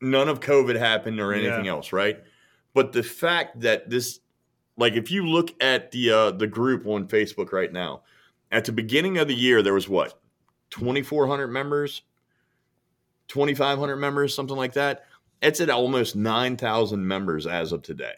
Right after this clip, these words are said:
Speaker 2: Yeah.
Speaker 1: Um, and the game has continued to grow,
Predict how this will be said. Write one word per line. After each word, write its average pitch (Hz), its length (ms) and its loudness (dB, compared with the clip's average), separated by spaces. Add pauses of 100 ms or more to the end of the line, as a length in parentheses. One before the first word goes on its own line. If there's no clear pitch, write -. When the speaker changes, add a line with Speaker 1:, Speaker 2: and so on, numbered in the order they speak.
Speaker 2:
Yeah. 113 240 -12 (380)
Speaker 1:
Um, 107 360 2
and 123 140 2
the 117 60 4
game 135 320 2
has 127 120 -4
continued 147 760 -10
to 135 80 -8
grow, 113 600 2